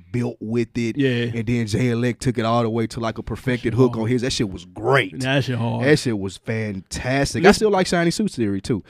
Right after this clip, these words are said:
Speaker 2: First of all, you
Speaker 1: Uh,
Speaker 2: done named the whole album.
Speaker 1: no,
Speaker 2: Let's
Speaker 1: I have
Speaker 2: be
Speaker 1: not.
Speaker 2: honest.
Speaker 1: I have not.
Speaker 2: Now, hold on.
Speaker 1: And I'm
Speaker 2: Bef-
Speaker 1: gonna tell you what didn't work, if you
Speaker 2: Before we
Speaker 1: wanna
Speaker 2: get to
Speaker 1: go
Speaker 2: that,
Speaker 1: there.
Speaker 2: let's talk about what did work,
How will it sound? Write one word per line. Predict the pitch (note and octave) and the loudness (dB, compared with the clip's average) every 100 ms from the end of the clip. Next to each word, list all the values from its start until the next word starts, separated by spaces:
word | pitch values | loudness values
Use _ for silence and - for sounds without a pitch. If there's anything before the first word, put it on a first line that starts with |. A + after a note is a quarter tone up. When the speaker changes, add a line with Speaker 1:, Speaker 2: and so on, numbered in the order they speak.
| - | 2
Speaker 2:
First | G#3 | 6
of | G#3 | 8
all, | D3+ | 10
you | D#3+ | 10
Speaker 1:
Uh, | |
Speaker 2:
done | E3 | 10
named | D3+ E3 C#3+ | 8 8 6
the | |
whole | A2 C3 C3 | 6 6 6
album. | A#2+ A2+ G#2+ A#2+ | 2 -2 -2 2
Speaker 1:
no, | C#3 | 4
Speaker 2:
Let's | |
Speaker 1:
I | A#2+ | 6
have | |
Speaker 2:
be | G#3 | 8
Speaker 1:
not. | F#3+ | 10
Speaker 2:
honest. | D3+ C#3 A#2 | 8 6 4
Speaker 1:
I | |
have | C3+ | 2
not. | E3+ C4+ D4 - _ | 4 2 0 -6 _
Speaker 2:
Now, | - E3+ | 6 8
hold | E3+ F#3 | 10 10
on. | E3 | 8
Speaker 1:
And | D3+ | 6
I'm | |
Speaker 2:
Bef- | G#3 | 4
Speaker 1:
gonna | F#3 | 2
tell | F3 | 0
you | D#3+ D3+ | 0 2
what | C#3+ B2 - _ _ _ | 2 0 -6 _ _ _
didn't | B2 F#3+ F#3+ A2+ | 6 6 6 -2
work, | G2+ F#2+ | -4 0
if | |
you | C#3 | 0
Speaker 2:
Before | G2+ E3 | 8 10
we | F#3 | 10
Speaker 1:
wanna | G3+ | 10
Speaker 2:
get | - | 10
to | |
Speaker 1:
go | |
Speaker 2:
that, | E3 | 10
Speaker 1:
there. | C#3 - - - _ _ _ _ - | 10 4 -6 -20 _ _ _ _ -4
Speaker 2:
let's | C#3 | -2
talk | - F3+ | 4 4
about | D#3+ D3+ D3+ | 6 4 4
what | C3+ | 4
did | B2+ B2 | 2 0
work, | G#2+ G2+ | -2 -8